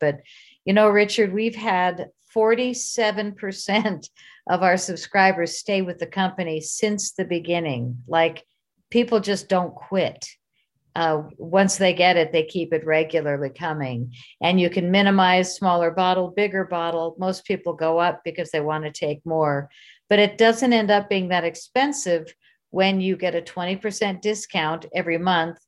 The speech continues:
And if you sign up for the first time, you can use Richard's code at checkout for another ten percent discount. So the link at the bottom of this, uh, video, and just even using his code, if you just remember to go to our website,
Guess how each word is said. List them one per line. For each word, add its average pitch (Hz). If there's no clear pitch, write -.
And 175
if 185
you 175
sign 220
up 214
for 214
the 185
first 240
time, 175
you 175
can 180
use 175
Richard's 185
code 190
at 175
checkout 202
for 190
another 170
ten 175
percent 165
discount. 139
So 196
the 190
link 214
at 233
the 214
bottom 190
of 175
this, 175
uh, 165
video, 175
and 165
just 180
even 196
using 185
his 170
code, 202
if 180
you 170
just 170
remember 165
to 160
go 165
to 156
our 151
website, 151